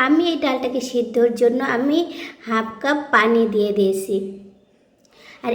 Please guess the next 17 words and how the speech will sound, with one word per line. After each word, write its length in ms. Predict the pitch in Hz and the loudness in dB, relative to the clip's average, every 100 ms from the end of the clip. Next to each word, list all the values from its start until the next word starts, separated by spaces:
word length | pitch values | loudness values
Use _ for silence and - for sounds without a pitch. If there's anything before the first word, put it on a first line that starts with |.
| 240 | 2
এভাবে 300 | 339 381 370 330 | 4 4 2 2
আমি 140 | 311 381 339 294 | 4 4 4 2
বেশ 140 | 294 - | -2 -2
কিছুক্ষণ 380 | 294 - 302 320 | -10 -8 -4 -2
রান্না 340 | 247 202 202 190 202 | 0 0 0 0 -2
করব, 200 | 190 190 190 - - - | -4 -4 -6 -8 -16 -4
যতক্ষণ 420 | 294 311 392 392 359 | 0 0 0 0 2
না 60 | 269 | 2
পর্যন্ত 260 | 247 233 254 | 0 -2 0
আমার 200 | 240 226 208 | 0 0 0
ডালটা 320 | 220 233 294 294 | 0 0 -2 -4
সিদ্ধ 240 | - 220 202 | -2 -2 0
না 220 | 202 196 190 | 2 2 0
হয়। 180 | - - - - _ _ _ - - - - _ | -6 -10 -14 -20 _ _ _ -20 -20 -20 -20 _
আমার 340 | 294 320 370 349 | 2 4 2 2
ডালটা 400 | 277 247 233 233 | 0 0 0 -2
কিন্তু 440 | 220 247 240 240 | -2 0 -2 0